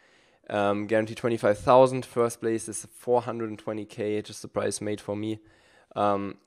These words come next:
and yeah, let's jump into the action. So first of all, this was a three thousand five hundred dollar buy-in at the Venetian Casino in Las Vegas. I went to Vegas to play the W C P and the other events at other casinos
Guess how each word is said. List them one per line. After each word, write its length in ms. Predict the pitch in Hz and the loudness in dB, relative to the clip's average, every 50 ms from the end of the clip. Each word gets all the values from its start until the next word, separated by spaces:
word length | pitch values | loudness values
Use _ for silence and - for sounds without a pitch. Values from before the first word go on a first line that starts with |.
| _ - | _ -6
and 140 | - 110 120 | -2 2 4
yeah, 160 | 123 113 104 104 - - - _ _ - | 4 4 2 0 -8 -18 -20 _ _ -8
let's 300 | 110 101 - - - - - _ - | -8 -6 -6 -8 -12 -12 -18 _ -12
jump 300 | - - 135 123 120 - | -4 0 0 0 0 0
into 160 | 120 110 117 | -6 -6 -4
the 120 | 113 113 110 | -2 0 0
action. 440 | 107 104 - - - 101 101 95 - _ _ - - - | 0 -2 -6 -14 -16 -16 -16 -18 -20 _ _ -20 -20 -14
So 100 | - 139 | -4 2
first 200 | 151 165 156 - | 2 2 2 4
of 60 | 147 | 2
all, 100 | 151 151 | 2 2
this 140 | 139 123 127 | 2 0 0
was 140 | 131 120 117 | 0 0 0
a 40 | |
three 320 | 110 - - 147 143 160 170 | -2 -10 -6 -2 0 0 0
thousand 400 | 160 - 156 135 135 135 139 135 | 0 0 2 2 2 0 -4 -8
five 240 | - 143 117 123 - | -8 -6 -6 -6 -6
hundred 180 | 131 120 113 | -8 -8 -4
dollar 200 | 107 113 110 104 | -2 -2 -2 -2
buy-in 360 | 98 101 104 110 117 117 120 | -2 -2 -2 -2 -2 -4 -6
at 120 | 110 104 - | -8 -10 -10
the 60 | 107 | -10
Venetian 760 | 98 101 101 107 123 131 127 - - 131 120 120 117 - - | -8 -8 -6 -6 -8 -8 -8 -10 -10 -8 -8 -8 -10 -12 -14
Casino 460 | - - 110 - - 117 117 113 104 | -18 -16 -14 -10 -8 -8 -6 -6 -6
in 100 | 101 98 | -6 -6
Las 180 | 95 95 95 - | -8 -8 -8 -6
Vegas. 460 | 123 131 139 131 135 131 127 127 - _ - - - - | -4 -4 -2 0 0 0 0 -2 -8 _ -20 -20 -20 -14
I 60 | - 104 | -8 -6
went 160 | 110 110 107 | -4 -4 -4
to 80 | 120 | -4
Vegas 360 | 107 107 113 117 113 110 107 - | -2 0 0 2 2 0 -2 -4
to 100 | - - | -10 -8
play 180 | - 98 98 101 | -6 -4 -4 -4
the 60 | 98 | -2
W 240 | 92 104 101 101 104 | -2 -2 -2 -2 -4
C 160 | - - 98 | -8 -10 -12
P 300 | - - - 156 156 147 | -12 -10 -6 -2 0 0
and 220 | 120 101 101 98 - _ _ _ - | -2 -2 -6 -10 -18 _ _ _ -8
the 100 | - 104 | -4 -2
other 140 | 110 117 | 0 0
events 320 | 110 101 110 110 113 110 - | 0 0 -2 -4 -4 -6 -10
at 100 | 107 - | -8 -8
other 180 | 98 110 110 | -6 -6 -6
casinos 580 | 107 - 104 - - 110 107 107 107 104 - - | -6 -8 -10 -8 -8 -8 -8 -8 -8 -10 -12 -16